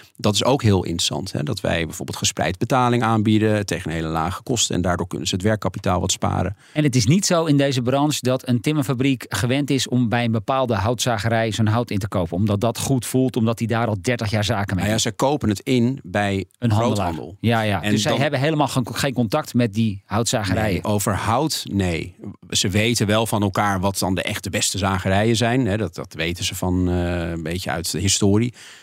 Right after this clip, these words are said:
Speaker 1: Eh, is vaak ook op an-, anekdotes wel gebaseerd. Met platen zijn merken wel wat belangrijker. Hè, dus je hebt een aantal leveranciers van platen, O S B, Underlayment, die, eh, die, die wat beter of, ja, als kwalitatief beter bekend staan als anderen.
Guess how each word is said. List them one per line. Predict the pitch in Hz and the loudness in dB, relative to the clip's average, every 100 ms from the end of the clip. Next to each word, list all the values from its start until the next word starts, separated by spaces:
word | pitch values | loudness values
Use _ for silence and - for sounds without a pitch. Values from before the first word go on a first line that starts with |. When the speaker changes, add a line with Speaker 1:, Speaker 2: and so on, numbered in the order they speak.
| - _ - | -20 _ -6
Speaker 1:
Eh, | 87 80 76 | -2 -2 -2
is | - | 0
vaak | 85 101 | 0 0
ook | 90 | 0
op | 85 | 2
an-, | 95 101 - | 2 2 2
anekdotes | 95 98 85 90 104 | 0 0 0 0 2
wel | 104 104 | 4 2
gebaseerd. | 107 104 - 120 151 - _ - _ _ | 2 0 2 2 0 -10 _ -20 _ _
Met | - 92 - | -8 -6 0
platen | 120 113 127 123 95 | 2 2 2 0 0
zijn | 98 92 | 2 2
merken | 92 95 85 92 | 2 0 -2 -2
wel | 95 | 0
wat | 87 | -2
belangrijker. | 87 87 104 101 117 143 160 - | -2 0 2 0 -2 -4 -6 -10
Hè, | - 113 | -4 -2
dus | 120 | 0
je | 101 | -2
hebt | - | -2
een | 92 | -2
aantal | 92 90 | 0 0
leveranciers | 87 87 85 85 90 82 | 0 -2 -2 -2 -2 -2
van | 101 | -4
platen, | 98 101 98 - | 0 0 0 0
O | 82 80 | -2 -2
S | |
B, | - | -4
Underlayment, | 80 78 71 80 82 82 82 85 - _ _ _ _ | -4 -4 -6 -4 -4 -4 -6 -10 -16 _ _ _ _
die, | - 92 85 82 80 80 | -8 -2 -2 0 0 0
eh, | 80 82 80 - - - - - | 0 0 0 -2 -2 -4 -10 -12
die, | - 80 80 | -10 -12 -10
die | 87 | -4
wat | 87 | -2
beter | 85 90 90 95 | 2 4 4 0
of, | 82 - 73 - _ | -2 -10 -18 -20 _
ja, | 107 | -6
als | 98 87 | -4 -2
kwalitatief | - 87 98 110 90 | 0 2 2 2 4
beter | 101 107 92 | 4 2 0
bekend | 101 92 90 | 0 0 0
staan | - 85 | 0 -2
als | 76 - | -2 0
anderen. | 82 104 | 2 2